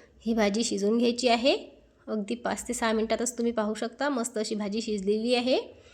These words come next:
आता राहिलेलं पाणीसुद्धा आपल्याला आटून घ्यायचं आहे. त्यानंतर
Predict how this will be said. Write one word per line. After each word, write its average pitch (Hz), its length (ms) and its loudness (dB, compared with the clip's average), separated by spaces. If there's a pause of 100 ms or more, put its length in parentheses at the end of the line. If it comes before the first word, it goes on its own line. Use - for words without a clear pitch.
(1000)
आता 190 240 -6
राहिलेलं 202 320 0
पाणीसुद्धा 214 460 0
आपल्याला 233 240 2
आटून 233 300 2
घ्यायचं 247 280 0
आहे. 262 280 2 (500)
त्यानंतर 202 360 -2